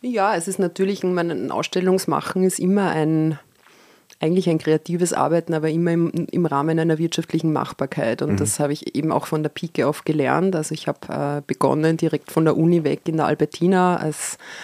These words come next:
Speaker 1: ähm, Assistentin im Ausstellungsmanagement und war da auch recht früh konfrontiert einfach mit der Tatsache, dass es einfach gewisse Regeln gibt, unter denen gespielt wird quasi, ja. Und das hat sich dann bei mir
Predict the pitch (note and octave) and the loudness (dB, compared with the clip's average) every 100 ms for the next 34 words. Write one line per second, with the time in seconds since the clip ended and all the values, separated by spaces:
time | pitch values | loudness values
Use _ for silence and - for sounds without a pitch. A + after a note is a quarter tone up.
0 | - - - D3+ D3 C#3+ C#3 - D#3+ - | -16 -18 -4 2 4 4 2 0 -2 -2
1 | - D3+ E3 D#3+ - - D#3+ E3 E3 E3+ | -4 -2 -2 -2 -2 -4 -2 -2 -2 0
2 | D#3 D#3+ - D3+ D#3+ D#3+ D#3+ D3 C#3+ C#3+ | 0 -2 -2 -2 -2 -2 -2 0 0 2
3 | D3 D3+ - D3 - - E3+ G#3 G#3+ - | 2 2 0 -4 -4 2 6 6 6 2
4 | E3 - E3 E3 E3 E3+ E3+ - D3+ - | 0 0 -2 0 2 2 2 0 0 2
5 | D#3+ - - - - - - E3 E3 - | 0 -2 -10 -16 -18 -20 -4 0 0 0
6 | E3+ D#3+ C#3 C3+ - D#3 D3+ E3 D#3 D3+ | 0 2 2 2 2 2 2 -2 0 -2
7 | D#3+ - D#3 D#3 E3 - D#3+ F3 - F3 | -2 0 0 0 -4 -4 -2 -2 0 4
8 | E3+ E3 E3 E3+ D#3+ D#3+ D#3 F3+ G3 F#3+ | 6 6 6 2 -2 0 2 4 4 4
9 | G#3 - - F#3+ F3+ F3 F3 D#3 E3 E3+ | 0 -2 -2 2 4 4 2 4 6 6
10 | - - - G#3 F#3+ C#3+ C#3+ - C#3 C#3 | 4 -2 4 4 4 2 0 0 0 0
11 | C#3 D3+ D3 D#3+ - - - - - - | 2 2 4 2 -2 -14 -14 -16 -14 0
12 | D3+ D3+ D3 C#3+ D3+ - D3 E3+ - D3 | 4 6 4 2 -2 -4 -2 -2 -2 -2
13 | D#3 D#3+ D#3 D#3 D#3 C3+ | 0 2 2 2 2 0